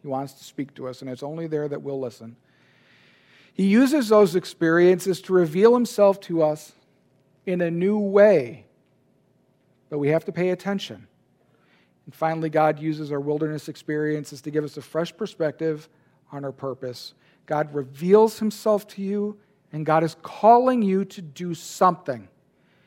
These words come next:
Keep your eyes focused on him, and he'll give you the power to do it. Let's pray. Heavenly Father, we thank you for, uh, this story, this, this truth about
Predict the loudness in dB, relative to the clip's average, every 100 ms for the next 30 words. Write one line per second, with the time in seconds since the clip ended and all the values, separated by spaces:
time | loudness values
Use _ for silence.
0 | _ _ -12 -8 0 0 0 -2 -8 -6
1 | -6 -6 -6 -10 -10 -8 -8 -8 -10 -12
2 | -12 -8 -6 -8 -12 -20 -14 -12 -12 -16
3 | -20 -16 -14 -14 -18 _ _ _ _ _
4 | _ _ _ _ _ _ _ _ _ _
5 | _ _ _ _ _ _ _ -8 -4 4
6 | 4 4 2 -2 -4 -6 -10 -10 -4 -2
7 | -2 -4 -8 _ -14 -10 -10 -4 2 4
8 | 4 0 -4 -6 -8 -8 -14 -14 -16 -4
9 | 0 2 2 4 4 4 0